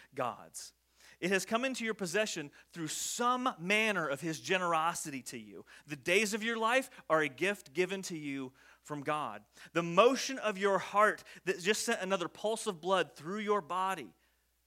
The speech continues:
a gift from God. The ground upon which your house sits and the materials your house is made of were constructed really by God. The sun that gives energy, that grows the plants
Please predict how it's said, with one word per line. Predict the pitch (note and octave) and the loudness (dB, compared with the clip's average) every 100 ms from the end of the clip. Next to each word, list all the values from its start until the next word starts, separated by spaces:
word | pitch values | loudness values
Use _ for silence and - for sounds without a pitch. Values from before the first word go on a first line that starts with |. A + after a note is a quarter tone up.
| - | -16
a | C3+ | -8
gift | A#2+ E3 - - - _ | 0 0 -2 -12 -20 _
from | D3 C#3+ | -8 0
God. | C#3+ B2 A#2 - - | 0 0 -4 -6 2
The | F3+ | 2
ground | D3 F#3 G3 A#3+ B3+ A#3 - - | 2 2 4 4 0 -6 -12 -12
upon | D3 G#3 A3 A3 | 0 4 6 6
which | A3+ - | 2 4
your | G3 | 2
house | D#3+ G3 G#3+ B3 - - | 4 6 6 6 2 -2
sits | - A3+ B3 | 2 4 4
and | - F#3 | 0 -2
the | F3 | -2
materials | D#3 - B3 C4+ C#4 C#4 C4+ - - | -4 0 0 2 2 0 -2 -8 -4
your | E3+ E3 | 0 2
house | G#3 A#3 A#3+ - | 4 2 2 -2
is | F3+ F3+ | -4 -2
made | G3+ A3+ F#3 | 2 4 4
of | C3 B2 - - | 2 0 -8 -10
were | D3+ E3+ | -2 -2
constructed | D#3+ D#3 - - G3+ G3 E3 C3+ | -2 -6 -6 0 0 2 -2 -4
really | C#3+ F#3 C#3 | -2 -2 -2
by | B2 A#2+ A#2 | -2 -2 -2
God. | B2 A#2+ G2 - _ _ - - - | -4 -8 -10 -16 _ _ -20 -14 -4
The | |
sun | D#3+ - A3 A#3+ | 0 2 2 2
that | A#3 | 0
gives | F3 G3 F3 | 2 2 2
energy, | G#3 A#3 G#3 D#3+ A2 - _ _ _ _ | 2 2 2 -2 -8 -12 _ _ _ _
that | E3+ E3 | -2 -2
grows | C3+ F#3 G#3+ E3 | 4 6 6 2
the | F3+ | -6
plants | - G#3 A#3 G3+ - | -2 0 0 0 -4